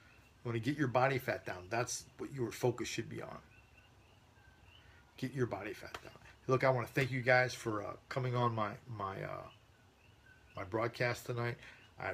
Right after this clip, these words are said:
really appreciate it. I want you guys to have a happy holiday season. Uh, remember, it's about sharing your kindness, your joy, and, uh, I'm gonna leave you guys with, thank you. I'm gonna leave you guys with two things. Uh, there's gonna be always someone having a worse time than you,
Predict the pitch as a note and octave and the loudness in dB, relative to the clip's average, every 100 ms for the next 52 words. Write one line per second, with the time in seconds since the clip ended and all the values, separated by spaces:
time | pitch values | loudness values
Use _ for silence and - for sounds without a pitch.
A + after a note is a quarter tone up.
0 | A#2+ B2 B2 A2+ C3 - B2+ A#2+ A#2 A#2+ | 4 6 6 4 0 0 4 4 4 0
1 | - - - A2+ B2 A#2 A2+ A2+ G2+ G#2 | -16 -18 -10 -6 0 2 2 0 -2 -2
2 | - B2+ B2 A#2 B2+ A#2 A2+ G#2+ C3 B2+ | 2 2 2 4 4 4 2 -2 -2 0
3 | A#2 A#2+ A2+ - - - - G#2+ G#2 - | 0 -4 -6 -16 -20 -14 -6 -4 -4 -6
4 | - - - - - - B2 B2 A2+ - | -8 -20 -20 -20 -20 -10 -2 0 0 -4
5 | - - A2+ - A2+ G#2+ - D3 C3+ C3 | -18 -12 -8 -2 0 0 0 2 2 2
6 | A#2+ G#2+ - B2 A#2+ A#2 A#2 - - - | 0 -4 -4 -2 0 -2 -4 -6 -12 -6
7 | G#2+ G2 A2+ A2+ A2+ A2+ A2+ G#2+ G2+ G2+ | -4 0 2 2 2 -2 -4 -4 -4 -4
8 | - - - - - G1+ - - - - | -12 -20 -20 -16 -10 -8 -6 -8 -10 -12
9 | - A2 A2 A2+ A2+ G#2+ G#2+ G#2+ G2+ - | -10 -6 -2 0 0 2 2 2 -2 -8
10 | - A2+ A2 G#2+ - - A2+ A2 A2+ A2 | -4 -4 -4 -10 -12 -8 -4 0 0 2
11 | G#2 F#2+ - - - - A#2+ - A2 G#2 | 0 0 -8 -12 -12 -4 -4 -2 -4 -4
12 | - - - - - - - - - - | -12 -20 -20 -20 -20 -20 -20 -20 -20 -20
13 | - - - - B2 A2+ B2 A#2 - B2 | -16 -10 -8 -6 -2 0 0 0 2 6
14 | C3 B2 - A#2 A2 G#2+ G#2+ A2 G#2 G#2 | 6 4 0 -4 -4 -2 -2 -2 -2 0
15 | G#2 - G#2 G2+ G2 G#2 G#2 | -2 -2 -2 -2 -6 -6 -6